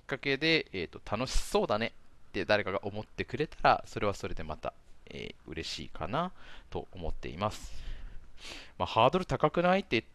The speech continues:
て、ハードルが高いというテーマで喋ってみたんですけど、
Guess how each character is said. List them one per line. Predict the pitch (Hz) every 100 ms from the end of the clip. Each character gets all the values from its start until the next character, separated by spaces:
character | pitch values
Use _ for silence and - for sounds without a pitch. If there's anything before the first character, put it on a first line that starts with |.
| - -
て、 | 110
ハ | 113 113
ー |
ド | 127
ル |
が | 127
高 | - 107 131
い | 117 82 - - -
と | 95
い | 87 87
う |
テ | - 117
ー |
マ | 98 85
で |
喋 | - 98 107 113
っ |
て | - 90
み | 85 101
た | 110 92
ん | 85
で | 85
す | 85 -
け | - 82
ど、 | 90 90